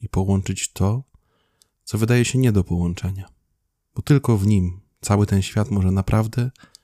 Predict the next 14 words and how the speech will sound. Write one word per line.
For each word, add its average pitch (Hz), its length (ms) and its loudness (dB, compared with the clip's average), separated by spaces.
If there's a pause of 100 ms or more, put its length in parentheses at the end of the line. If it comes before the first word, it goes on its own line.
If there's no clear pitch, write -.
(160)
na 95 100 2
nowo 110 300 2
odzyskać 101 460 -4
pokój. - 460 -4 (320)
I 107 80 -2
po 156 240 0
to 160 180 0
on 151 220 0
przyjdzie 104 420 0
za 90 140 -2
te 95 240 -4 (520)
dwadzieścia 95 540 -2
cztery 98 320 -2
dni. 101 340 -4